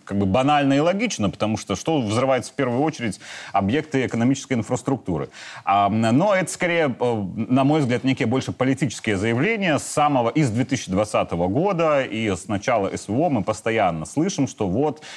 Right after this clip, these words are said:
якобы нас Россия затягивает куда-то в войну, они все хотят нас поработить. Это стандартная песня, которая играется всегда, вне зависимости от того,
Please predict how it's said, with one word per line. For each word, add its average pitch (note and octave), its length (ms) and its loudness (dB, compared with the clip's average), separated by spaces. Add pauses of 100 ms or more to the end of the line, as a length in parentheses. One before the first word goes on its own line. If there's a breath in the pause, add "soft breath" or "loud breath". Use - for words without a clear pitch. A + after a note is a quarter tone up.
якобы G#2 440 2
нас G2+ 240 2
Россия F#2+ 460 2
затягивает E2+ 640 0
куда-то F2+ 400 0
в E2+ 60 -4
войну, E3+ 440 2
они G2 220 0
все - 180 -4
хотят F#2+ 340 -2
нас F#2 120 -4
поработить. C#3+ 500 0
Это D#3 120 -4
стандартная F3 580 0
песня, C#3+ 340 -2
которая B2 320 -2
играется C3+ 340 0
всегда, C#3+ 360 0
вне C3 200 2
зависимости C3 520 -2
от - 100 -6
того, C#3+ 240 0